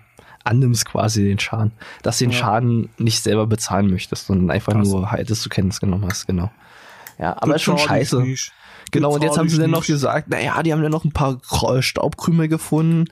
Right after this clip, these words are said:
Speaker 1: In der Ecke, da war noch ein Staubkrümel und da war noch ein Farbklecks und die darf ich jetzt alle beseitigen, ja.
Speaker 2: Ja. Naja.
Speaker 1: Das Lustige ist, dass mein Traps gerissen ist, das haben sie nicht bemerkt.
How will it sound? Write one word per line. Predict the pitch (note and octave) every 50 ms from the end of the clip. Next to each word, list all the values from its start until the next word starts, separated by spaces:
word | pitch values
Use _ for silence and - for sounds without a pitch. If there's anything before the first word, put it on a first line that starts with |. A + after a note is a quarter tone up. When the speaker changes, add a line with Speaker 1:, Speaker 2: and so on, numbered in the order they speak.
| - - - - -
Speaker 1:
In | - A#2 A#2
der | B2+ C3 F#2
Ecke, | A2 - - F#3+ F3
da | D#3 C#3+ B2+
war | C#3+ C3 C#3
noch | D#3 D#3+
ein | D#3 D3
Staubkrümel | - - - - D3 - - - - E3 E3 E3 E3 E3+ E3 E3
und | D#3 C3+ - - G2 A2 G2+ - -
da | - - -
war | - C3+
noch | B2 C3 D3 -
ein | B2
Farbklecks | A#2 - - - - B2 - - - - E3 D3 D3 - - -
und | - C#3+ C#3 C3 B2 - - - - - - -
die | -
darf | A2+ A2 A2 B2+
ich | B2+
jetzt | C3 A#2 - -
alle | G2+ A2+ B2
beseitigen, | A#2+ A2+ G#2 - G2 G2+ G#2 - G#2+ G2+ G#2+ G#2 F#2+
ja. | G#2 G#2+ A2+ A2+ - _ _ _ _ _ _ _ _ -
Speaker 2:
Ja. | A#2+ A#2+ A#2 - - _ _ _ _ _ _ _ _ _ _ _ _ _ _ _ _ _ _ _ _ _ _ _ _ _ _ _ _ _
Naja. | - A#2+ A2 G#2+ G2 F#2+ F#2+ G2 G2 - - - _ _ -
Speaker 1:
Das | - A#2+ -
Lustige | - D3+ D3 - F3+ D#3 D#3+
ist, | D#3+ D#3+ -
dass | C#3+ C#3 -
mein | C3+ B2 A#2+ B2+
Traps | - - - - - - - -
gerissen | - F3 D3+ E3+ F3 - E3+
ist, | E3 E3+
das | F3+ D3 -
haben | C3+ C3+
sie | C#3+ C3+
nicht | A#2 A#2+ - -
bemerkt. | - A2+ G#2 G2+ G#2 A2 - - - -